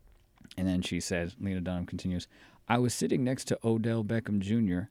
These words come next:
and it was so amazing because it was like he looked at me and he determined I was not the shape of a woman by his standards.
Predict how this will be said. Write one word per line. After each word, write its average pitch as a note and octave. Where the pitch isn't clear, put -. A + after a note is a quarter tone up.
and A#2
it A#2
was A#2+
so C#3+
amazing A#2+
because G#2
it G#2+
was G#2
like G#2+
he F#2+
looked A#2
at B2+
me C3
and G2+
he G2
determined A2+
I A2
was A2+
not A2+
the -
shape G#2+
of F2+
a E2+
woman G2+
by F2
his F#2
standards. -